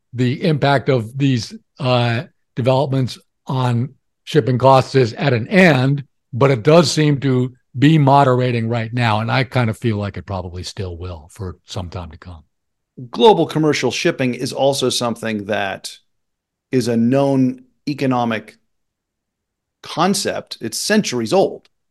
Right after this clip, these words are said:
Speaker 1: Yes.
Speaker 2: So there is some kind of institutional awareness of fluctuation, no matter how dramatic they might seem to us in real time.
Speaker 1: That's right. I mean, again,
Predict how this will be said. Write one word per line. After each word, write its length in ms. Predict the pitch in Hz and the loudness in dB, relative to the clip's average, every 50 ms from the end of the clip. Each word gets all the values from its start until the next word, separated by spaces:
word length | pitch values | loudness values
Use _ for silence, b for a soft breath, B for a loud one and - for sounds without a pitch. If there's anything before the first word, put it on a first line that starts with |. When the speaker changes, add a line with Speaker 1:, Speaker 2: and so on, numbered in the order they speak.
| _ _ _ _ _ _ _ _ - | _ _ _ _ _ _ _ _ 4
Speaker 1:
Yes. 160 | 151 113 - | 4 4 6
Speaker 2:
So 80 | - | 4
there 160 | 139 147 156 170 | 2 4 4 4
is 240 | 160 151 - - b b b b | 2 2 0 -6 b b b b
some 760 | - - - - 220 202 196 185 175 160 151 135 117 - - _ - | -6 0 2 4 6 6 6 4 4 2 2 0 -4 -10 -16 _ -8
kind 180 | - 151 143 | -4 -2 -2
of 100 | 131 135 | -2 -4
institutional 1160 | - 165 165 135 - - 127 - - 160 160 165 - - 135 135 123 113 113 110 107 104 - _ _ _ _ _ _ _ _ _ _ _ _ _ _ _ _ _ _ _ _ - | -4 -6 -6 -6 -6 -10 -10 -4 0 2 2 2 0 0 0 0 0 0 0 -2 -2 -4 -8 _ _ _ _ _ _ _ _ _ _ _ _ _ _ _ _ _ _ _ _ 2
awareness 580 | 131 131 131 131 147 147 143 139 131 123 - - | 4 6 6 6 6 4 4 4 2 0 -2 -4
of 100 | 113 - | -6 -2
fluctuation, 680 | - 120 113 - - 110 107 110 110 104 - 107 101 | 0 -2 0 -2 -2 -2 0 0 0 0 -2 -6 -6
no 80 | 101 101 | -6 -4
matter 260 | 104 101 101 98 98 | -4 -4 -4 -4 -4
how 480 | 101 107 101 101 101 98 98 98 - - _ - | -4 -2 -2 -2 -2 -4 -4 -6 -10 -14 _ -10
dramatic 420 | 107 123 127 127 117 113 113 107 | -4 -2 0 0 2 0 0 -2
they 100 | - 110 | -2 -2
might 220 | 110 110 107 104 | -2 -2 -4 -4
seem 160 | - 117 110 104 | -6 -6 -4 -4
to 80 | 104 | -2
us 240 | 101 110 110 110 - | 0 0 -2 -2 -4
in 100 | 107 104 | -6 -6
real 180 | 104 107 117 117 | -4 -4 -4 -4
time. 320 | - 147 151 156 151 - _ _ _ _ _ _ _ _ | -4 -4 -4 -4 -6 -10 _ _ _ _ _ _ _ _
Speaker 1:
That's 220 | - 147 135 - - | 2 2 2 2 2
right. 180 | 113 101 90 - _ | -2 -2 -2 -4 _
I 60 | - 190 | 2 6
mean, 280 | 185 185 180 196 - - - | 6 6 6 4 0 -2 0
again, 480 | 214 175 165 214 214 190 160 139 135 | 0 2 4 6 6 6 6 2 0